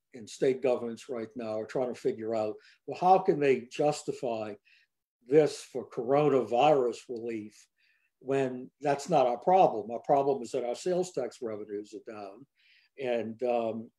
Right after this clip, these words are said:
in our, in our income tax revenues are down. So, so th-, they basically need general fund money to get them through this hole. And unfortunately,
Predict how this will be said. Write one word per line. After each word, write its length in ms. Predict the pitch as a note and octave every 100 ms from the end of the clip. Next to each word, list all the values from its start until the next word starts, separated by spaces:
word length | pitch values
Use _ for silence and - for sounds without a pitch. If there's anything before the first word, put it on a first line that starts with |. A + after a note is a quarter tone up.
| _ _ _
in 160 | D3 C3
our, 300 | B2 A#2+ -
in 120 | C3 B2
our 260 | A#2 A#2+ -
income 340 | A3+ A#3+ D3+
tax 500 | A2+ B2+ G#2 - - _ _ _ -
revenues 500 | B2+ A2+ G#2 G#2 -
are 160 | G#2+ G#2
down. 140 | D#2+ - _
So, 440 | - D3 C3 B2 - _
so 400 | - E3 D3 C3+ C3
th-, 140 | C#3+ -
they 140 | D#3
basically 580 | D3+ G3 A#3 G#3 - D3
need 260 | C3+ C#3+ B2
general 440 | C#3+ D3+ C#3 A#2+
fund 360 | - E3 E3+ C#3+
money 460 | A#2 G#2+ - G#2+ - _ _ _ _ - B2+
to 60 | C3
get 340 | C3 D3 -
them 140 | A#2+
through 500 | A#2 - C#3 B2 G#2+ -
this 160 | A#2 -
hole. 480 | - A3 B2 G#2 - _ - - _
And 260 | E3 D3 D3
unfortunately, 1000 | D#3 D#3 - F#3+ G#3 - C3 C#3 C3 C3